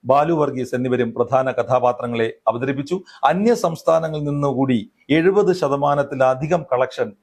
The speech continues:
ഈ സിനിമയ്ക്ക് ലഭിച്ചു എന്നൊരു പ്രത്യേകതയുമുണ്ട്. ഇപ്പോഴും ഈ സിനിമ ഒരു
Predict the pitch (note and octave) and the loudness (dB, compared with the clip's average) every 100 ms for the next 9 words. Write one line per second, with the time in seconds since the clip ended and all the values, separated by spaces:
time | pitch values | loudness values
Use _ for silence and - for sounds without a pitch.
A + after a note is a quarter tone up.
0 | C#3 C#3 A#2+ B2 A#2+ - A2 - _ _ | -2 -2 0 0 0 0 -2 -2 _ _
1 | - G#2 B2 C3 C#3+ C#3 C3+ B2+ B2+ B2 | -6 2 2 2 0 -2 -2 2 2 2
2 | A#2+ - D#3+ D3 C#3 B2+ C#3+ E3+ G#3+ A3+ | 0 2 0 2 0 0 0 -2 2 2
3 | F3 A#2 B2 - B2+ B2 F#2+ - _ C3+ | 0 -6 -10 -4 -2 0 -2 -4 _ 0
4 | C3+ C3+ | 2 2